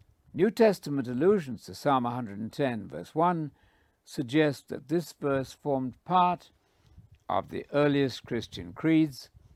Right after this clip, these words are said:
and even hymns. Evidently, some august person, according to the divine oracle, was to enjoy a unique position at the right hand of the deity.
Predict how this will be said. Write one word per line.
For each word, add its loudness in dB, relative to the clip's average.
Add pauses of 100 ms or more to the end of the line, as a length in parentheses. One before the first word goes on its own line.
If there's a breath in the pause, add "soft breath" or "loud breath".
(280)
and -6
even -10
hymns. -4 (960)
Evidently, 2
some 0
august 0
person, 0 (640)
according 2
to -6
the -6
divine 2
oracle, 0 (500 soft breath)
was -6
to -2
enjoy 4
a -6
unique 0
position -4 (1080)
at -6
the -4
right 0
hand -8 (920)
of -4
the -10
deity. -2